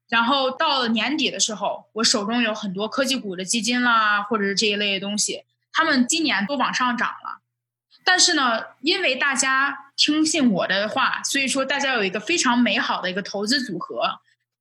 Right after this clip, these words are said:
它也有别的股票和别的这个，呃，板块的这个投资，但有一些投资它就没有挣钱，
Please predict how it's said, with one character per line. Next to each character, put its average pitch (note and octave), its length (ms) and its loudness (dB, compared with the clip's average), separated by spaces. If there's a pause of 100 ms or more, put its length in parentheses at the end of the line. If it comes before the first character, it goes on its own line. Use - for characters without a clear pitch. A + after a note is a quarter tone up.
它 D#4 120 2
也 D4+ 100 4
有 A#3 140 4
别 F3+ 280 -2
的 G4+ 80 -2
股 A#3+ 160 -6
票 F#3 280 0
和 A3 160 -2
别 F#3 260 -2
的 D#4+ 100 0
这 D#4+ 140 -2
个， F#3 80 0
呃， D#3 280 -2
板 F3+ 180 -2 (100)
块 G#3+ 160 0
的 F#3+ 80 -2
这 F3+ 140 -4
个 F3+ 80 -8
投 - 180 -12
资， E3+ 320 -6 (300)
但 E4+ 200 2
有 G#3+ 160 0
一 A3 40 -2
些 C4 100 -2
投 A3+ 180 -4
资 A#3 120 -4
它 B3+ 120 -2
就 B3 140 -2
没 F#3 100 0
有 C4 140 0
挣 G3 220 -6
钱， - 160 -8